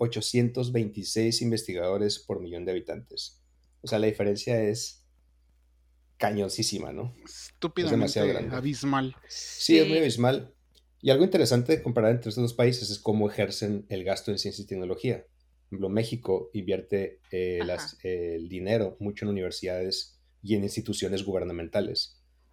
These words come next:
Speaker 1: Mientras Corea, y la neta, es-, este es un como denominador común en todos los países que están, este, muy desarrollados en ciencia y tecnología, lo invierten en negocios, principalmente.
Speaker 2: Oh.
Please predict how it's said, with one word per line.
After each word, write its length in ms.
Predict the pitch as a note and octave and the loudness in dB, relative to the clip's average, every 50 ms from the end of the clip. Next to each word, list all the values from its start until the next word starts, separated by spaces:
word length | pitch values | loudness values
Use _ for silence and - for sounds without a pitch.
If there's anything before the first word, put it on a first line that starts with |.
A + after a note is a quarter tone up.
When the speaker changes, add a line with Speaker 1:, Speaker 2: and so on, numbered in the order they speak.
| _ _ | _ _
Speaker 1:
Mientras 520 | A2+ G2 G#2 B2 D3+ D#3 - D3+ C3+ - | -2 2 2 2 2 2 0 -4 -4 0
Corea, 420 | - A#2 A#2 C3+ C#3 A#2 A2 G#2 - | 2 4 6 8 8 8 8 6 4
y 80 | - G2 | 0 -4
la 80 | G2 F#2+ | -2 -2
neta, 220 | F#2+ F#2 - - | -4 -2 -2 -2
es-, 200 | A2 - - - | -4 -4 -4 -6
este 180 | A2 - - - | -8 -6 -4 -4
es 100 | G#2 - | -2 -2
un 140 | A2 G#2 G#2 | 0 0 -2
como 220 | G#2 - A#2 A2 G#2+ | 0 0 0 2 2
denominador 600 | G#2 G2 F#2 F2+ F2+ F2 E2 E2+ F2+ F#2 - - | 2 0 0 -4 -6 -6 -4 -4 -4 -4 -4 -4
común 300 | G#2+ G2+ G2+ G2 G2 G2+ | -4 -4 -4 -2 -2 -4
en 120 | G2+ G#2 | -4 -2
todos 140 | - G2+ G2+ | 0 0 0
los 160 | G#2 G2+ - | 0 -2 -4
países 720 | - F#2 F2 E2+ D#2+ - - G2 - - - - - _ _ _ _ _ _ _ _ | -4 -4 -2 -2 -4 -4 -4 -4 -4 -4 -6 -8 -10 _ _ _ _ _ _ _ _
que 80 | - | -6
están, 300 | F#2+ - - F#2+ F2+ F2+ | -6 -2 -2 -2 -2 -2
este, 400 | G2 G#2 - - G#2+ G2 F2+ E2 | -4 -6 -4 -2 0 0 0 0
muy 200 | F2 F#2+ G2 G2+ | -2 -2 -2 -2
desarrollados 480 | G2 G#2 - G2+ F#2 F2+ F2 F2+ F#2 - | -2 -2 -4 -4 -4 -2 -2 -2 -4 -4
en 80 | G#2 - | -6 -8
ciencia 180 | - F#2 G2 | -8 -10 -10
y 40 | - | -10
tecnología, 480 | - G2 F#2 F2+ F2 - A2+ A#2+ A#2+ - | -8 -8 -6 -6 -4 -2 -2 -2 -2 -2
lo 80 | - F#2+ | -6 -8
invierten 460 | F#2 F2 F#2 F2 - - F#2+ G2 G2+ | -6 -6 -8 -8 -8 -8 -6 -6 -6
en 100 | F#2+ F#2 | -6 -4
negocios, 800 | F2+ E2+ D#2+ F2+ F#2+ - - - - - - - - - _ _ _ _ _ | -4 -4 -2 0 -2 -2 -2 -4 -6 -8 -8 -8 -10 -12 _ _ _ _ _
principalmente. 640 | G#2+ G2+ G2 F2 - F#2 F2+ E2+ E2 - - - _ _ - | -6 -6 -6 -6 -6 -6 -6 -6 -8 -8 -10 -16 _ _ -14
Speaker 2:
Oh. 260 | C3+ C#3 D3 D#3 D3 | -12 -12 -12 -12 -14